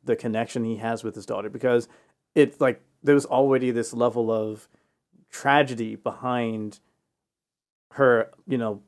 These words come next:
being introduced in the world, and the fact that she's, like, you know, lost or missing, that just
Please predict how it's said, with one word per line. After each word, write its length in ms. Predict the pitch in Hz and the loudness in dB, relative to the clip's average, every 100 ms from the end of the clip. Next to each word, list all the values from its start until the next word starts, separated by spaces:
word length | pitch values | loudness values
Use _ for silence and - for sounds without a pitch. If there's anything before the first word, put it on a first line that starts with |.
| - | -4
being 180 | 135 123 | -2 -2
introduced 460 | 120 151 131 - | -6 -8 -10 -8
in 60 | 113 | -10
the 80 | 107 | -8
world, 340 | 98 - - | -8 -10 -12
and 200 | - 117 | -8 -6
the 40 | 113 | -2
fact 220 | 127 117 | -2 -4
that 80 | 113 | -6
she's, 320 | 123 113 110 | -6 -6 -4
like, 180 | 110 110 | -6 -6
you 60 | |
know, 220 | 110 107 - _ _ - | -8 -10 -14 _ _ -8
lost 400 | 120 123 120 - | 0 0 0 -2
or 60 | 113 | -2
missing, 440 | 117 127 120 104 | 0 0 -2 -2
that 160 | 120 117 | -2 -2
just 160 | 107 | -6